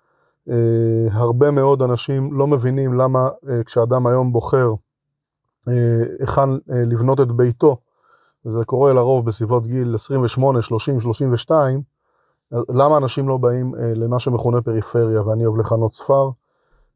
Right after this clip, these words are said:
אה, והתשובה היא כי לא הצלחנו לייצר להם זיקה למקומות האלה לפני כן, ואנחנו בעצם בהקמת כפרי הצעירים רוצים לייצר זיקה חזקה מאוד של, אה, של צעירים בישראל לאזורים האלה שהם אזורים מדהימים. אז זה, זה האתגר ההתיישבותי. מה,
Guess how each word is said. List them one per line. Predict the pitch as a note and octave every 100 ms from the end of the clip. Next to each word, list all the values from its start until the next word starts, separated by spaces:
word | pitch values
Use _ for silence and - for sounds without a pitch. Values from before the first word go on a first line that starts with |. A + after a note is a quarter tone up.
| -
אה, | A#2 A2+ A2+ A2+ A2+
והתשובה | A#2+ - A#2+ C#3
היא | D#3 -
כי | C3+
לא | C#3
הצלחנו | C#3 D3 C3 D3
לייצר | A#2+ - C3+
להם | C3+
זיקה | G#2+ A#2+ C3+
למקומות | C3 B2 A#2+ A#2+ A#2+
האלה | A2
לפני | G#2+ C3 C3+
כן, | D3+ C#3+ A#2+
ואנחנו | A#2+ B2+
בעצם | B2+ B2+ C3+
בהקמת | A#2 A2+ A#2+ C3 -
כפרי | - A#2+ C3+
הצעירים | - C#3 C#3 D3+
רוצים | B2+ A2+ C3+
לייצר | B2+ - B2+
זיקה | A2 A#2 B2+
חזקה | A#2 A2 - C#3
מאוד | C#3+ C#3+ C3 _ _ _ _ _ _
של, | - - C3+ C3+ -
אה, | B2 A#2+ A#2 A#2 A#2+
של | A#2 C#3 C3
צעירים | A#2+ C3 B2 C#3 C3+
בישראל | A#2+ - A#2 A#2+ C3+ B2+ _ _ _ -
לאזורים | C3 A2+ A#2 C3+
האלה | C3+
שהם | A#2+ A2+
אזורים | G#2+ A2+ A#2+
מדהימים. | A#2+ A2 A2+ G#2 F#2 -
אז | G#2+
זה, | A#2+
זה | A#2 B2+
האתגר | B2 A#2 B2+ B2+
ההתיישבותי. | A2+ G2 G2 G#2+ C3 C3
מה, | B2 A#2+